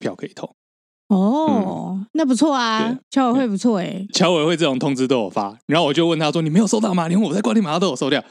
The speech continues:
Speaker 1: 然后他说：“我，我有，我有收到啦，可是我收到我就忘了。”
Speaker 2: 什么意思？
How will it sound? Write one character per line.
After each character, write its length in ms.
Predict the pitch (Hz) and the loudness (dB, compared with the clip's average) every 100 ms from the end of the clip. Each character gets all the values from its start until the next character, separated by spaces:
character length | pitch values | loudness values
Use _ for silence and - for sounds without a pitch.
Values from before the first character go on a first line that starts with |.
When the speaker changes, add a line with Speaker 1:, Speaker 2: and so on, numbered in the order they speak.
| - _ | -18 _
Speaker 1:
然 100 | 135 | -4
后 0 | |
他 60 | 135 | 0
说 200 | 135 156 _ _ _ | -2 -4 _ _ _
：“我， 200 | 123 117 131 - | -4 -2 -2 -4
我 120 | 110 | -2
有， 140 | 107 | -2
我 160 | 95 107 | -4 -8
有 80 | 95 | -8
收 180 | 98 | -10
到 160 | 90 98 | -10 -10
啦， 140 | 127 - _ _ | -12 -20 _ _
可 100 | 107 | -8
是 140 | - | -2
我 180 | 113 92 | -2 -2
收 160 | 90 107 | -6 -6
到 140 | 110 | -6
我 140 | 87 | -6
就 140 | 90 98 | -8 -6
忘 180 | 104 107 | -6 -8
了。” 60 | - _ _ _ _ - - 571 - - - | -14 _ _ _ _ -6 -6 -4 -6 -6 -8
Speaker 2:
什 220 | - - 190 | -4 0 2
么 120 | 202 | 2
意 60 | |
思？ 440 | 214 - - 285 | 0 0 0 2